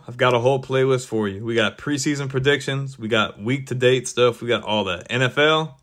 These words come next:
same thing. Up-to-date preseason predictions. We've got our What If series. Got some really cool hot takes on there as well. We have some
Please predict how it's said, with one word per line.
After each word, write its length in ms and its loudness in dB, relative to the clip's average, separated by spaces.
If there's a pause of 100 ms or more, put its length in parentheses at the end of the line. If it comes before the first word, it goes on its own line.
same 420 0
thing. 340 -2
Up-to-date 640 2
preseason 480 -4
predictions. 580 -4 (440)
We've 140 -6
got 180 4
our 140 4
What 200 6
If 140 4
series. 560 2
Got 160 -6
some 240 -8
really 280 2
cool 280 -2
hot 240 2
takes 300 -2
on 160 -2
there 240 0
as 120 -8
well. 640 0 (320)
We 140 2
have 100 2
some 160 -6